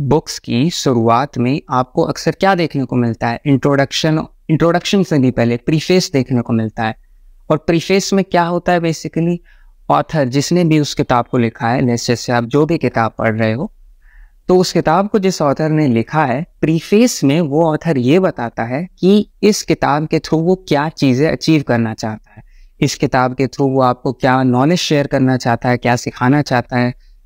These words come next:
क्या बात एक्सप्रेस करना चाहता है, वो अपने प्रीफेस में ऑब्जेक्टिव्स और पर्पस उस किताब के लेड डाउन करता है, ठीक है। प्रीफेस I think आप सबने देखा ही होगा।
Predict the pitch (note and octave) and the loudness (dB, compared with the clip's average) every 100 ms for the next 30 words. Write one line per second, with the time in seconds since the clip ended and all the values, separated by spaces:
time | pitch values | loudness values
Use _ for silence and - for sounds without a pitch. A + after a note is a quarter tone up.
0 | - C#3 C3 A#2+ B2 B2+ - - _ - | -4 0 0 0 0 0 -6 -12 _ -10
1 | - - E3+ E3+ - C3 B2+ B2 A2+ A2+ | -6 -4 -2 -4 0 0 0 0 -2 -2
2 | A#2+ D3 E3 F3 E3 - F3 G3 G#3+ - | -2 -2 -2 -2 -2 -2 0 2 0 -4
3 | - D#3+ D3+ - D#3+ F3 D#3+ E3 F#3 - | -2 0 0 2 2 2 2 2 0 -2
4 | C3+ B2+ B2+ B2 E3 E3 - D#3 D3+ C3+ | -2 0 -2 -2 0 -2 -2 -4 -2 -2
5 | A#2+ - D3+ - G3 F#3+ - C3 A#2+ A#2 | -2 0 -2 -2 -2 -2 -2 -2 0 -2
6 | - D#3 C3 C#3 A#2 A2+ G#2+ - - - | 2 4 4 4 2 0 -2 -8 -20 -20
7 | - - - - - F3+ D3 A2 _ _ | -20 -20 -20 -20 -2 -2 -2 -6 _ _
8 | _ - B2+ - D3 C3+ B2 C3+ B2+ - | _ -4 -4 -2 -2 0 -2 0 -2 -2
9 | C3 A#2+ B2+ A#2+ A#2 E3+ F3+ E3 D3 | -2 0 0 0 0 0 2 0 -2